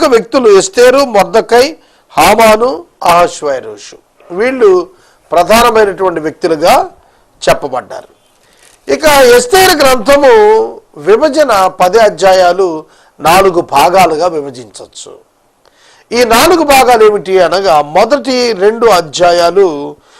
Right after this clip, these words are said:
ఎస్తేరు ఏ విధంగా రాణి స్థానానికి వచ్చారు, ఇది చాలా ఇంపార్టెంట్ అన్నమాట. దేవుని యొక్క అద్భుతమైన నడిపింపు ఏ విధంగా ఉంది అనేది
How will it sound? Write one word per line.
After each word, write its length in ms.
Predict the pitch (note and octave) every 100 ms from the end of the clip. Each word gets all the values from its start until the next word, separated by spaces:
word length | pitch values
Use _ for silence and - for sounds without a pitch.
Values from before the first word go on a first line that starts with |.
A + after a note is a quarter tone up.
| _ -
ఎస్తేరు 500 | A3+ B3 - E4 D4+
ఏ 240 | A#3+ A3
విధంగా 400 | A3 A3 G#3 A3
రాణి 340 | F#3+ F3 F#3+ G3
స్థానానికి 600 | - F#3+ E3+ E3 D#3 C#3+
వచ్చారు, 400 | A#2+ - G#2 - _ _ _ _ _ _ _ _ _ _ _ _ _ _ -
ఇది 180 | A3 - C#4+
చాలా 220 | C4 C#4
ఇంపార్టెంట్ 600 | G#3 E3 G3+ - D#3 B2+
అన్నమాట. 420 | A2+ F2+ - - - _ _ _ _ _ _ _ _ _ _ _ _ _ _ - _
దేవుని 420 | C3+ A#3 E4+ F#4+ F4+
యొక్క 260 | C4+ -
అద్భుతమైన 680 | A#3 A3+ C#4+ C#4+ D#4 C4+ B3
నడిపింపు 1040 | G3+ G3 B3 - C#4+ G#3+ B3+ G3 F#3 F#3+ F#3 _ _ _
ఏ 280 | D#3+ F#3+ C#4
విధంగా 500 | E4+ E4+ D#4+ D#4 B3+
ఉంది 720 | B3 A#3+ B3 A#3+ F#3+ C#3 - -
అనేది 720 | G3+ B3 A3+ G#3+ E3+ E3+